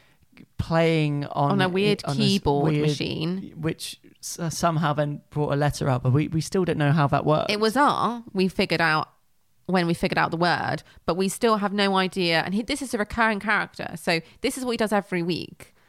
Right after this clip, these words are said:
Speaker 2: And I don't, we don't understand how you figure out what letter it is. And it, like, comes out of, like, an organ, but it, like,
Speaker 1: Oh,
Speaker 2: goes
Speaker 1: it
Speaker 2: on
Speaker 1: was
Speaker 2: fire a
Speaker 1: very
Speaker 2: bit.
Speaker 1: odd.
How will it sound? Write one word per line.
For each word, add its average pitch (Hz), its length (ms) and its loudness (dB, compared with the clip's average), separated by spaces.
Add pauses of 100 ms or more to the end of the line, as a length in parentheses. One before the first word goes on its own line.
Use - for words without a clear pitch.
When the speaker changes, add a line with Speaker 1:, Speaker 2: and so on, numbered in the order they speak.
(500)
Speaker 2:
And 190 100 4
I 190 40 2
don't, 208 220 0
we 196 120 -4
don't 208 280 0
understand 180 520 0
how 185 220 0
you 170 140 -2
figure 165 320 -4
out 160 160 0
what 165 140 -2
letter 165 260 0
it - 160 -2
is. - 80 -8
And 170 100 -2
it, 160 140 -2
like, 165 260 0 (300)
comes 240 320 0
out 220 120 4
of, 208 60 -4
like, 208 140 -2
an 196 120 -2
organ, 190 600 2 (240)
but 175 120 2
it, 180 40 2
like, 185 200 2
Speaker 1:
Oh, 113 40 -8
Speaker 2:
goes 220 240 2
Speaker 1:
it 214 40 0
Speaker 2:
on - 20 0
Speaker 1:
was 208 180 -2
Speaker 2:
fire - 380 6
a 123 60 4
Speaker 1:
very 123 40 0
Speaker 2:
bit. 139 100 2
Speaker 1:
odd. 113 420 2